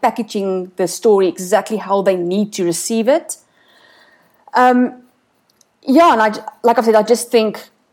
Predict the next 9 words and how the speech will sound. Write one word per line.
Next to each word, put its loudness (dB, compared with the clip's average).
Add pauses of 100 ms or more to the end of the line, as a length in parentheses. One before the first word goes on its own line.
(180)
compelling 2
storytelling 2 (300)
is -6
so 2
important 0
because -6
you're -4
competing -6 (800)
with 2